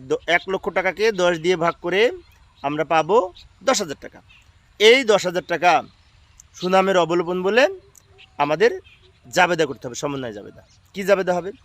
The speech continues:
সুনামের অবলম্বনের সমন্বয় জাবেদা হচ্ছে সুনাম অব-, সুনামের অবলম্বন ডেবিট, সুনাম ক্রেডিট। আমি আবার বলছি, লক্ষ্য করি, সুনামের অবলম্বনের সমন্বয় জাবেদা হচ্ছে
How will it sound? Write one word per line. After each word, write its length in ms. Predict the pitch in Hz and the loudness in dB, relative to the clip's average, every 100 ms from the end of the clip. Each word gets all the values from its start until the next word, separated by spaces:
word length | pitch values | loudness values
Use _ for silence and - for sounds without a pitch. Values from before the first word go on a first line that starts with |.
| - - _ _ _ - | -20 -20 _ _ _ -16
সুনামের 500 | - 202 233 233 233 | -6 2 4 6 6
অবলম্বনের 520 | 208 185 190 170 170 | 6 4 -2 -2 -6
সমন্বয় 460 | 156 175 175 185 170 | -6 -6 -4 -2 -2
জাবেদা 220 | 147 131 | -4 -4
হচ্ছে 280 | 120 - 143 156 285 _ _ _ - _ _ _ _ - _ _ _ _ _ _ _ _ _ _ _ _ _ _ _ | -8 -8 -6 -6 -8 _ _ _ -20 _ _ _ _ -20 _ _ _ _ _ _ _ _ _ _ _ _ _ _ _
সুনাম 320 | - 208 208 202 | -4 2 4 4
অব-, 280 | 170 165 - | 0 -2 -10
সুনামের 380 | - 190 202 196 | -2 2 4 4
অবলম্বন 380 | 170 180 185 208 | 4 2 0 2
ডেবিট, 280 | 214 254 - | 0 0 -10
সুনাম 540 | 214 - - 175 170 147 | -18 -16 -8 -2 -2 -2
ক্রেডিট। 340 | 117 95 98 - - - _ _ - _ - _ - | -10 -16 -18 -20 -20 -20 _ _ -20 _ -20 _ -12
আমি 180 | 120 127 | -8 -4
আবার 200 | 127 143 | -4 -4
বলছি, 200 | 151 156 | -6 -6
লক্ষ্য 240 | 160 - | -8 -10
করি, 200 | 147 156 160 - _ _ | -14 -14 -14 -20 _ _
সুনামের 500 | - 175 190 196 196 | -14 -4 2 2 4
অবলম্বনের 520 | 180 165 180 165 190 - | 2 2 -2 -4 -6 -6
সমন্বয় 320 | 165 175 175 | -6 -4 -2
জাবেদা 260 | 160 147 143 | -2 -4 -4
হচ্ছে 260 | 135 - | -6 -6